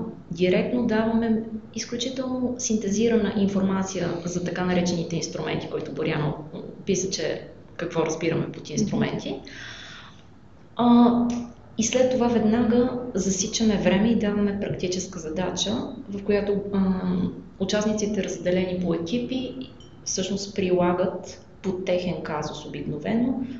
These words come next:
а, тези, този току-що представен инструмент. Така че, а,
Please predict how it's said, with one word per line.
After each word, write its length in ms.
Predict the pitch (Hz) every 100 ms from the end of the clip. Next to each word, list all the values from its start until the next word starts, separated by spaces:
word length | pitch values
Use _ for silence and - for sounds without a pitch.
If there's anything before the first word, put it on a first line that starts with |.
| -
а, 340 | 196 196 196 -
тези, 300 | 185 180 175 -
този 200 | 190 180 180
току-що 380 | - 170 165 156
представен 500 | - - 165 165 151
инструмент. 680 | 139 143 165 151 143 147 - - - -
Така 240 | - - 202
че, 460 | - 233 226 226
а, 60 | 226